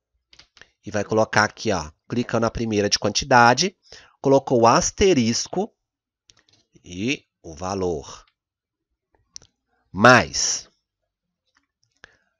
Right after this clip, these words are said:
Aí colocou aqui, ó, clicou no primeiro, asterisco, o segundo aqui, que é o valor. Aí vai. Mais.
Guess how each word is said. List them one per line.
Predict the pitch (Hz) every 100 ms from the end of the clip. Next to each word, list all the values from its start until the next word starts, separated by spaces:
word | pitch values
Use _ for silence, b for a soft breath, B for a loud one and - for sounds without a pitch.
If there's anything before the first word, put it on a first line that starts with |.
| -
Aí | 85 90
colocou | - 104 98 -
aqui, | 127 - 101
ó, | 78
clicou | - 101 - 98 95
no | 92
primeiro, | 104 113 101 95 92 113 175 _ _ _ _ _ _ _ _ -
asterisco, | 85 95 - 107 101 92 90 98 - 175 - _ _ _ _ _ _ _ _ _ _
o | -
segundo | - 95 98 98 110
aqui, | 131 - 85 -
que | -
é |
o | 78
valor. | 104 117 98 78 _ _ _ _ -
Aí | 139 104
vai. | 120 101 78 _ _ _ _ _ _ -
Mais. | 98 127 107 - - -